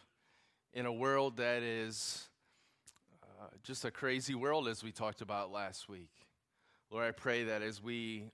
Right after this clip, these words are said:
retrace our steps a bit here in Daniel one, that you would speak to us, that it would become more clear how we need to approach our lives, that the battle we're in would become more clear, that the enemy we're up against and we face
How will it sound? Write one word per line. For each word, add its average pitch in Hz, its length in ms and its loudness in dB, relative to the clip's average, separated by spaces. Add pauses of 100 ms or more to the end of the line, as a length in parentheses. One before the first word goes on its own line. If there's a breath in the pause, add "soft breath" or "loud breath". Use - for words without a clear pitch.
(140)
retrace 127 580 -4
our 113 80 -2
steps 117 400 -4
a 117 60 -4
bit 117 240 -2
here 117 340 -4
in 104 160 -4
Daniel 107 420 -6
one, 101 220 -4
that 98 140 -8
you 123 120 -8
would 120 140 -6
speak 143 360 -6
to 110 140 -4
us, - 380 -12 (640 soft breath)
that 123 140 2
it 120 100 2
would 127 160 0
become 139 480 2
more 131 240 2
clear 135 600 0
how 117 180 2
we 117 180 -2
need 127 260 -4
to 117 120 0
approach 127 460 -2
our 107 120 0
lives, 120 720 0 (460 loud breath)
that 120 180 0
the 123 60 0
battle 139 460 6
we're 127 180 2
in 135 320 2
would 104 120 -4
become 113 360 -2
more 107 200 -2
clear, 95 540 -10 (560 soft breath)
that 120 160 0
the 127 160 0
enemy 143 340 2
we're 127 200 4
up 135 180 6
against 123 380 -2
and 117 100 -2
we 117 80 -4
face - 760 -4